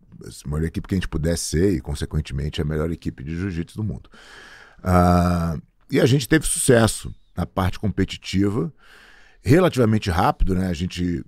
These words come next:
funda a Aliança em noventa e três, os mundiais começam em noventa e seis, então a Aliança já existia.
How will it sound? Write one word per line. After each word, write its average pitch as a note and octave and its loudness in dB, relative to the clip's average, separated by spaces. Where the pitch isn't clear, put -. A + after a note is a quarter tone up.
funda G2 -2
a - 2
Aliança F2+ 0
em F#2+ -4
noventa F2 -4
e - -4
três, B2 0
os F#2 -6
mundiais F#2+ -4
começam G2 -6
em F2+ -4
noventa F2 -8
e - -10
seis, - -8
então E2 -8
a D#2+ -2
Aliança F2+ 0
já F#2+ -2
existia. F#2+ -6